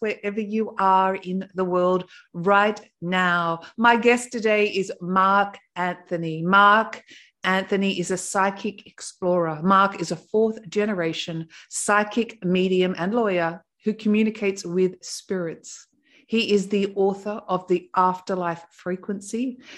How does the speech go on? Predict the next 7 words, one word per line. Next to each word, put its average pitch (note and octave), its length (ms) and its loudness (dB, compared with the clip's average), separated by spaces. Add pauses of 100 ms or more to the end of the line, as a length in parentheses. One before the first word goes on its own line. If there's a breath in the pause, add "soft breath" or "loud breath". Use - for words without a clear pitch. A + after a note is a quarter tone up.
Never A#3 400 8
Letting G3 340 4
Go, F3 380 2
and E3 220 -4 (100)
Evidence G3 640 -2
of F3+ 280 0 (120)
Eternity. F3 960 -8